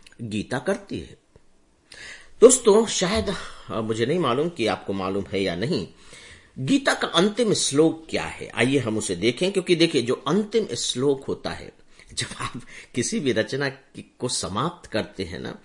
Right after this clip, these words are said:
बहुत दुखदाई होता है। आपको लगता है जैसे कि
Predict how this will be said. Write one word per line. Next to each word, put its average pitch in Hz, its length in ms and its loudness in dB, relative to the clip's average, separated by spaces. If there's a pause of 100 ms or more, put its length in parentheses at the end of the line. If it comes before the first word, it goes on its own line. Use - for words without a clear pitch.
(360)
बहुत 120 360 2
दुखदाई 104 540 -2
होता 90 340 -8
है। 85 180 -14
आपको - 340 -2
लगता 113 280 0
है 180 100 -2
जैसे 131 340 0
कि 147 380 -2